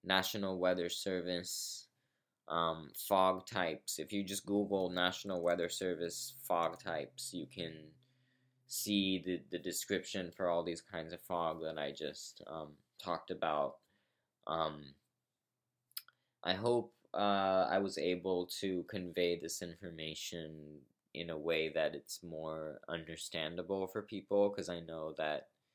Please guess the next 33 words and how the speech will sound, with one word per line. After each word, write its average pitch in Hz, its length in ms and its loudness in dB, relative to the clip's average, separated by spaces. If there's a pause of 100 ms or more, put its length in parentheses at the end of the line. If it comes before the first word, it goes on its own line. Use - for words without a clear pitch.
(1000)
you 90 160 -6
know, 80 380 2
a 87 80 2
lot 90 300 4
of 85 120 -2
the, 92 80 0
and 82 320 -6
even 95 320 -4
as 90 280 2
I 90 80 4
was 87 200 -4
reading, 104 400 0
you 92 80 -10
know, 87 240 0
a 90 60 0
lot 92 260 6
of 90 200 -2
it 87 240 0 (880)
is 101 240 4
in 92 200 -2
this, 87 340 -8
um, 82 580 -2 (200)
more 95 260 -2
meteorological 87 1300 0 (440)
jargon 90 580 2
that 80 280 0
I'm 92 220 2
actually 90 420 0
used 85 460 -8
to 82 320 -6
because 85 300 -8
I've 82 200 -2
been 82 380 -8